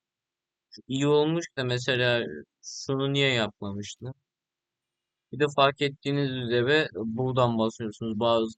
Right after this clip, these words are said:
tuşlar farklı. Onun dışında burada başka şeyler yok. Mesela örneğin şuradan bir tank göstereceğim. Tırmalı tankların üstüne böyle bir şey eklemişler. Normalde yok da.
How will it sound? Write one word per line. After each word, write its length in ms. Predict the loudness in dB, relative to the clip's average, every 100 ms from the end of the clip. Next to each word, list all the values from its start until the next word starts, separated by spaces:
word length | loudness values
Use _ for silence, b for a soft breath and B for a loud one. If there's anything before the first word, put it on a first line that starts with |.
| -12
tuşlar 380 | -12 -6 -4 -4 -4
farklı. 520 | -6 -6 _ -14 -14
Onun 320 | -10 -8 -6 -6
dışında 600 | -8 -8 -6 -6 -6 -8
burada 380 | -10 -8 -4 -4
başka 360 | -4 -6 -8 -8
şeyler 520 | -6 -4 -2 -2 -2
yok. 260 | -4 -6 -8 _ _ _ _ _ -6
Mesela 580 | -4 -2 4 6 6 4
örneğin 800 | 4 4 4 2 2 0 -4 -6 -10 -20 _ -16
şuradan 520 | -12 -8 0 0 0 -8 -10 -10 -8 -8 -10
bir 40 | -8
tank 260 | -2 -2 -2
göstereceğim. 680 | -4 -4 -2 -2 -2 -8 -8
Tırmalı 440 | -10 -4 2 4 4
tankların 480 | 0 0 2 0 0
üstüne 380 | -4 -2 0
böyle 260 | 0 0 0
bir 40 |
şey 220 | -4 -4 -4
eklemişler. 560 | -4 -8 -6 -8 -6
Normalde 600 | -4 -2 0 0 0 -2
yok 200 | -2 -2 _
da. 140 | -12